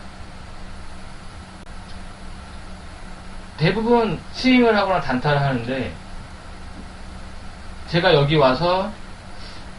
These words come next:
대략 정리는 안 해봤는데, 한 삼십 개 종목을, 삼십 개 종목을 매매를 했는데, 어,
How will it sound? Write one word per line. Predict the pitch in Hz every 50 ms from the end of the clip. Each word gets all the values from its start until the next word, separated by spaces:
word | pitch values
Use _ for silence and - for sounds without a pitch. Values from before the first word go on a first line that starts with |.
| - - - -
대략 | - 147 - - 196 - - 160 -
정리는 | 131 151 160 175 196 202 190
안 | 147 123 123
해봤는데, | 113 135 127 123 120 120 127 131 131 120
한 | - 147 143 143 139 139 139 139 139 135 135 143 - - - - - - - - - - - - - - -
삼십 | - - - 240 247 247 254 254 -
개 | - 262 254 247 240
종목을, | - 156 151 151 151 156 151 151 151 147 147 143 131 156 175 185 190 202 208 214 214 - - - - - - -
삼십 | - 160 160 151 151 147 - -
개 | 147 143 143 143 139 135
종목을 | 127 123 120 117 117 117 113 113 113 127 147 160 165 170 180 180 - - - - - - - - - - - - - - - - -
매매를 | 127 131 135 156 175 175 170 147 135 120 117 - - 214 - - - - - - - - - - - - - - - - - -
했는데, | 170 175 175 170 160 147 147 - 98 110 135 160 - - - - - - - - - - - - - - - - - - - - - - - - - - - - - - - - - - -
어, | 113 110 110 110 110 110 110 113 110 110 110 107